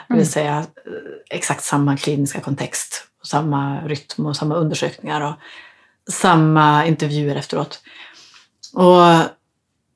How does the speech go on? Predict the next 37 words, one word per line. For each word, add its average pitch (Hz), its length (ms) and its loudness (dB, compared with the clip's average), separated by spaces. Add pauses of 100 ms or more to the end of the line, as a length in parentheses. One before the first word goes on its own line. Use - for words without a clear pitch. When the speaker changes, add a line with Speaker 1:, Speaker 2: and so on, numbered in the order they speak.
(140)
Speaker 1:
jag 185 260 4
har 175 100 6
då 170 80 4
varit 160 180 2
i - 20 -6
kontakt 175 460 -4
med 151 120 -4
ganska 151 240 -4
många 202 300 2
av 170 60 -4
de 156 60 -6
här 147 80 -6
prästerna, 151 400 -6 (400)
under 143 340 -4
rabbiner. 156 380 -6 (800)
Ehm, 160 300 0
och 180 160 -4
Seth - 360 -4
är - 40 -12
en 151 160 -4
av 143 200 -6
dem 151 160 -6
som 160 180 -6
då 151 80 -4
ska 147 360 -6 (680)
dela 165 600 0 (1000)
sin 202 320 0
berättelse - 420 -6
med 156 120 -6
oss - 260 -12
av 147 200 -4
Speaker 2:
Mm. 151 120 -8 (680)
Speaker 1:
hur 165 100 -2
han 160 180 0
har 156 60 0
upplevt 156 500 -10
att 160 140 -10